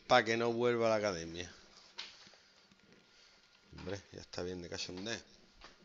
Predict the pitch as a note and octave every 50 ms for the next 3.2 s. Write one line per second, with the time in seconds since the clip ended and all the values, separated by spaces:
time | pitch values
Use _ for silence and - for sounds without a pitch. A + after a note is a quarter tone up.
0 | _ - - - - - - - - - - - - - - - - - - F2
1 | F2 F2 E2+ F2+ - - _ - F#2+ E2+ D#2+ F2+ G2 F#2+ E2 D#2+ D#2+ D#2+ D#2+ E2
2 | D#2+ D#2 E2 E2+ - F2 F2 F2 - - - F2+ F2 E2+ E2+ D#2 - - - -
3 | F#2 G2 G2